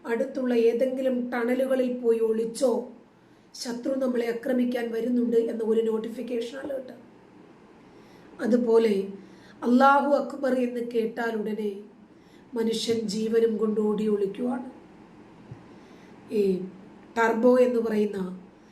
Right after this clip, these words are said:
മമ്മൂട്ടിയുടെ ഒരു സിനിമ കോഴിക്കോട് ദർശനയിലാണെന്ന് തോന്നുന്നു. അത് കളിക്കുന്ന സമയത്ത് മമ്മൂട്ടിയുടെ എൻട്രൻസ് ആണ്. ആ സമയത്ത് അവിടെ ഇരുന്ന ആളുകൾ അല്ലാഹു അക്ബർ എന്ന് ഉറക്കെ വിളിച്ചു.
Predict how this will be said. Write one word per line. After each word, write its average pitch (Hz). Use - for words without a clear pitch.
മമ്മൂട്ടിയുടെ 240
ഒരു 220
സിനിമ 202
കോഴിക്കോട് 240
ദർശനയിലാണെന്ന് 233
തോന്നുന്നു. 202
അത് 254
കളിക്കുന്ന 254
സമയത്ത് 233
മമ്മൂട്ടിയുടെ 240
എൻട്രൻസ് 233
ആണ്. 190
ആ 240
സമയത്ത് 247
അവിടെ 240
ഇരുന്ന 240
ആളുകൾ 226
അല്ലാഹു 233
അക്ബർ 233
എന്ന് 214
ഉറക്കെ 202
വിളിച്ചു. -